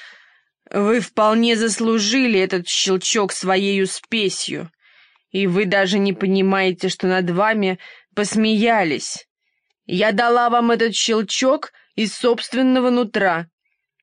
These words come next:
Уж позвольте мне узнать свою собственную сатиру». «Чернильная душа»,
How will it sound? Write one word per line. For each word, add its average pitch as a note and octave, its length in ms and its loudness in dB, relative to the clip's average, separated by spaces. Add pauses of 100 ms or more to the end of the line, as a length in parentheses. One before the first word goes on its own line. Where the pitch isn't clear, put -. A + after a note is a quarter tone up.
(160)
Уж - 260 -2
позвольте C4 580 2
мне A3 220 2
узнать G3 580 0
свою F3+ 360 0
собственную F#3+ 840 0
сатиру». E3 840 -2 (1400)
«Чернильная C4 800 4
душа», G3+ 600 0